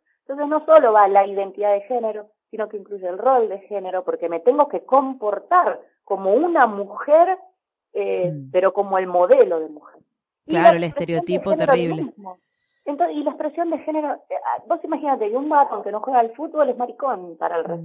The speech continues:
Speaker 2: Mm.
Speaker 1: de la sociedad.
Speaker 2: Sí.
Speaker 1: ¿Entendés? Entonces, todo eso que incluye identidad, rol y expresión de género,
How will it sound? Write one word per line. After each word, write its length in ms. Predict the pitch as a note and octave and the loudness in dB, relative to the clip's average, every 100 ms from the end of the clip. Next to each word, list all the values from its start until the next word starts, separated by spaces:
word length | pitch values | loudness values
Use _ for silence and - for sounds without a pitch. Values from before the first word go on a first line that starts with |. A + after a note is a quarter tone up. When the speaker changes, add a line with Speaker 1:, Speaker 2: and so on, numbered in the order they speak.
| D#3+ | -10
Speaker 2:
Mm. 20 | |
Speaker 1:
de 60 | E3 | -10
la 100 | D#3+ | -12
sociedad. 400 | - F#3 E3 - _ | -16 -10 -10 -10 _
Speaker 2:
Sí. 280 | _ D3 D3 _ _ _ _ | _ -20 -20 _ _ _ _
Speaker 1:
¿Entendés? 440 | F#3 D#3+ A3 C4+ C#4 | -8 -6 0 0 0
Entonces, 460 | A3+ C#4+ D4 C#4+ C#4+ - | -4 -4 0 -2 -2 4
todo 240 | G4 F#4 | 4 8
eso 380 | C4 - F3 E3 | 6 6 -4 -6
que 80 | F3+ | -8
incluye 500 | G#3 C4 A3 G3+ - | -10 -4 -4 -4 -8
identidad, 720 | D4+ E4 D#4 D4 B3 A#3+ G#3 - | -6 -2 -4 -6 2 4 4 2
rol 340 | F#3 A#3+ A3 - | -2 0 0 0
y 80 | G3+ | -10
expresión 540 | G3+ F#3 F#3+ - D4+ G3 | -10 -12 -12 -8 -8 -8
de 100 | F#3 | -10
género, 460 | F3+ E3+ E3 E3+ | -10 -8 -6 -8